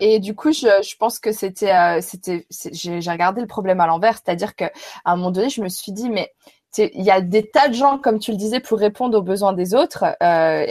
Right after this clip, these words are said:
c'est-à-dire qu'il y a plein de, de, de personnes, par exemple, qui sont,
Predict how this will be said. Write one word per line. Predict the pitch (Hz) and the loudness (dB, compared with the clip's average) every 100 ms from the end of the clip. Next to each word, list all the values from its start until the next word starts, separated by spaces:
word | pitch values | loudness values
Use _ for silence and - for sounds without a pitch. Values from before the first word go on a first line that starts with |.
| 156 | -4
c'est-à-dire | - - 180 214 - | -6 -4 -2 -2 -2
qu'il | 170 | -2
y | |
a | |
plein | 175 220 226 | 0 2 2
de, | 202 190 | 2 -4
de, | 175 175 | -2 -4
de | 170 | -2
personnes, | 185 196 - 220 | -2 0 0 0
par | 180 | 0
exemple, | 180 196 | 0 -2
qui | 202 | -4
sont, | 185 185 175 | -12 -8 -10